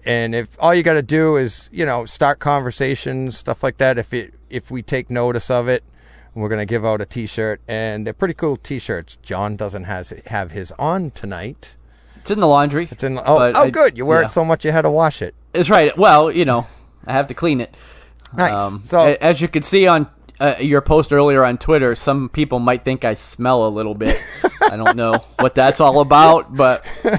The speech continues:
Speaker 2: I figured I would wash all my clothes and maybe that would help.
Speaker 1: So
Speaker 2: Um,
Speaker 1: this week,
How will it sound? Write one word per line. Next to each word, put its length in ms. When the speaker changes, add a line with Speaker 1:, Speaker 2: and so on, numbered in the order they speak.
Speaker 2:
I 200
figured 340
I 100
would 140
wash 300
all 160
my 140
clothes 460
and 140
maybe 240
that 180
would 120
help. 420
Speaker 1:
So 380
Speaker 2:
Um, 80
Speaker 1:
this 220
week, 380